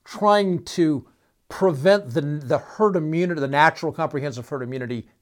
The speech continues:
narrative. If Walensky,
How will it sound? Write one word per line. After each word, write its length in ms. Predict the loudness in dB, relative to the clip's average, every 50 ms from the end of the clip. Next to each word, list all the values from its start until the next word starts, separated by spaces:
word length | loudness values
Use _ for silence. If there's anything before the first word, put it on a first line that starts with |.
| _ -10
narrative. 1120 | -8 -6 -2 0 4 6 6 8 8 6 4 2 -2 -2 0 0 0 0 -2 -4 -6 -12 _ _ _ _ _ _ _ _ _ _ _ -2
If 340 | -2 -2 -2 -4 -16 _ _ _ _ _ _ _ _ _ _ _ -2
Walensky, 840 | 0 2 4 4 4 4 2 0 -4 -2 -2 0 0 -2 -4 -6 -8